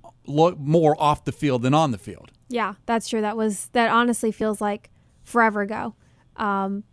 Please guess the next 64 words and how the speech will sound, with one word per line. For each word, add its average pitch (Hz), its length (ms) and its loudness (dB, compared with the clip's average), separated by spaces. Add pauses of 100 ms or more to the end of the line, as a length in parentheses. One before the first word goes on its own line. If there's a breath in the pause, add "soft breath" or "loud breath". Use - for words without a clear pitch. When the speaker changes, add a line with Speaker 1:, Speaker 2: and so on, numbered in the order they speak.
Speaker 2:
much 226 220 0
longer 214 320 0
than 202 140 -2
it 196 100 -2
actually 190 320 -6
has 190 240 -6
been. 208 180 -14
So 226 140 -6
it 226 60 -4
was 214 120 -2
good 240 320 0
to 254 80 -6
kind 233 220 -2
of 214 180 -2
get 220 200 -2
back 196 240 -2
into 214 100 -2
this 208 220 -6
routine, 208 400 -2
and 202 120 -2
even 254 280 0
still 330 220 -2
the 240 100 0
routine 196 300 -6
this 196 180 -8
week 202 200 -8
is 196 280 -6 (560 soft breath)
thrown 240 240 4
off 214 240 4
a 240 40 -2
little 220 240 4
bit 226 180 2
with 220 120 0
a 214 80 0
Monday 208 340 0
night 202 220 -4
game. 208 560 -2
Um, 196 220 -4
I 202 80 -2
know 208 100 0
I 202 120 2
was 208 320 -2 (200)
walking 214 380 0
around 202 180 0
on 190 140 -4
Tuesday 226 400 -2
and 202 100 -2
I 196 60 -2
was 196 240 -6 (240)
talking 233 300 -2
to 220 100 2
someone 214 360 -2
at, 202 160 -6 (120)
in 208 120 -4
the 196 220 -4
press 240 240 -4
conference 202 360 -4
room 202 160 -4
about 196 220 -2
how 196 160 -4
it - 80 -6
was 202 120 -8
Monday 208 520 0
and 190 180 -4